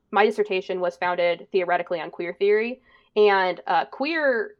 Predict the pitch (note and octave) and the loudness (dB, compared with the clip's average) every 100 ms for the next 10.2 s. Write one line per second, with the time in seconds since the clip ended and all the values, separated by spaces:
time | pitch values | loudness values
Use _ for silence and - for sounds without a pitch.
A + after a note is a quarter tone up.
0 | - G#3 G3 G3 G3 - G3 F#3+ F3+ E3 | 0 0 2 2 0 0 -2 0 -2 -2
1 | E3 E3+ D#3+ C#3+ F#3 F#3+ C#3+ C3+ - - | -2 -4 -2 -2 2 2 2 -2 -4 0
2 | F#3+ E3+ D#3+ F#3+ F#3+ G3 - F#3+ F3+ E3+ | 2 2 0 2 4 4 0 -6 -4 -4
3 | F3 F3 F#3 F#3 F3 E3+ E3 - G#3 F#3 | -6 -8 -6 -4 -4 -4 -6 -6 -4 0
4 | F3 F3 F#3 F#3 F3+ D3 E3 G#3 B3 B3 | 0 2 2 2 0 -6 -6 -4 -2 -2
5 | B3 B3+ C4 C#4 D4 G#3+ F#3+ F3+ E3 D#3+ | -2 -4 -4 -6 -6 -4 -4 -4 -8 -8
6 | F#3+ G3 B3 B3 B3+ C4+ C#4 D#4 F4+ _ | -6 -6 -4 -4 -2 -4 -4 -8 -12 _
7 | _ _ - G3 F3+ E3+ - G#3 G3+ G3 | _ _ -4 0 0 -2 -2 0 0 -2
8 | F3+ E3 F3+ - F3+ F3+ F3+ - - F3 | -4 -2 -4 -4 -4 -4 -4 -6 -4 -4
9 | F3+ F3 F3 F3+ F#3 _ - - E3+ A#3+ | -6 -8 -4 -2 -4 _ -12 -8 -6 -6
10 | D#4+ - | -10 -18